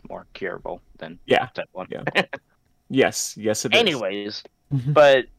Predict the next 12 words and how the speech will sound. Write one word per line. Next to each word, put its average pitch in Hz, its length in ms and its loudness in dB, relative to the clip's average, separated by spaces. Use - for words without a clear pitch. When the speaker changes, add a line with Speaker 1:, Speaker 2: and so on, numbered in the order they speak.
Speaker 1:
the 151 120 -12
one 208 200 4
scene 202 240 2
I 127 160 6
want, 147 220 2
are 120 240 4
we 131 140 2
all 117 260 6
good 117 140 0
with 113 160 -4
that 107 180 -4
scene? 113 280 -8